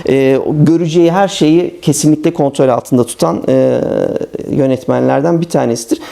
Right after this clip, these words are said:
Ve burada da çok başarılı bir şekilde seyirciyi manipüle etmesi, e, bizde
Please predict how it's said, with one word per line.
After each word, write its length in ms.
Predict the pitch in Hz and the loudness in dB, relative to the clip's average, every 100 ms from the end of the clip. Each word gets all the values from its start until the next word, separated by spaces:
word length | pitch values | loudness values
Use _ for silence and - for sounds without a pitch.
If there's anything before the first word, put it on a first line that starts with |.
| - | -4
Ve 160 | 190 190 | 0 2
burada 260 | 226 180 165 | 2 2 2
da 140 | 233 - - | 0 -4 -4
çok 340 | - 175 170 180 | -2 -2 -2 -4
başarılı 380 | 156 175 170 | 0 0 0
bir 60 | 151 | 0
şekilde 460 | - 135 - 151 208 | 0 -2 0 0 0
seyirciyi 560 | - 139 143 139 165 | 2 2 2 2 4
manipüle 520 | 147 123 127 - 165 | 4 4 0 0 0
etmesi, 560 | 160 - 120 117 - 294 - - - - | 0 0 0 0 -2 -2 -4 -20 -12 -4
e, 460 | - 85 85 82 - - | 0 2 0 0 -2 -6
bizde 640 | - 151 147 147 175 214 | -4 0 2 2 2 0